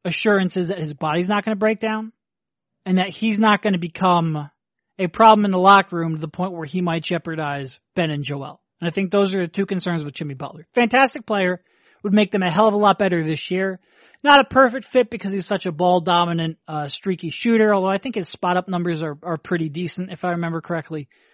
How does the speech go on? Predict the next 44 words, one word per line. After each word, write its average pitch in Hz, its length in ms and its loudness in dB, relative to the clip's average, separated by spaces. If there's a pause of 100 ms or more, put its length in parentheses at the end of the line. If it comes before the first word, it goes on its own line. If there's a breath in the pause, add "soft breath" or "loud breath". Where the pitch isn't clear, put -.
(180)
But, 311 120 -2 (200)
you 330 100 2
know, 220 160 2 (300)
he's 233 220 2
gonna 254 160 2
want 233 120 2
the 190 80 -10
ball, 208 240 6
he's 196 140 2
gonna 196 140 0
wanna 190 180 2
be 185 180 0
in, 175 220 2
in 175 160 -4
pick 180 180 -4
and 175 100 -4
roll 160 140 -2
spots, 156 380 -6
he's 156 100 -10
gonna 160 160 -4
wanna, 151 300 -6 (680)
you 277 120 -2
know, 226 60 0
create 262 340 4
off 247 160 8
the 214 60 -8
dribble 202 520 4
and, 175 240 0
and 170 260 -4
his 165 240 -4
shot 170 360 -2
streaky. 165 480 -6
Like, 170 120 -6
that's 254 200 0
not 226 160 0
perfect, 185 400 -2
but 196 120 -4 (320 soft breath)
in 220 60 -14
terms 330 220 2
of 269 40 -6
getting 254 180 0
a 190 40 -2
two-way 240 640 0
wing, 180 500 -4